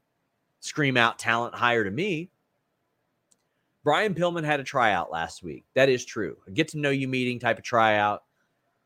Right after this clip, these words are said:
But he'd probably go to N X T too. So no, no, I don't think the hiring freeze is over. I'll believe it's over when there's a hire.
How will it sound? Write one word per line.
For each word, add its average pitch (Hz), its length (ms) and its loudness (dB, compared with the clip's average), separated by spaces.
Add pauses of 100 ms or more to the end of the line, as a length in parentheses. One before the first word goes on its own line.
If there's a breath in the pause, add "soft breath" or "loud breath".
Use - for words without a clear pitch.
(140)
But 156 100 0
he'd 208 80 -2
probably 208 260 0
go 147 160 6
to 143 100 4
N 151 140 2
X 135 200 0
T 220 220 -6
too. 220 460 -4 (1120)
So - 160 -10
no, 127 420 2 (640)
no, 120 500 0
I 120 120 4
don't 156 180 0
think 147 180 -4
the 127 80 -6
hiring 113 520 0
freeze 117 380 -4
is 104 120 -4
over. 123 480 0
I'll 135 180 6
believe 147 400 0
it's 151 140 -4
over 151 500 0 (380)
when 120 220 -4
there's 123 240 0
a 113 40 -2
hire. 80 520 -4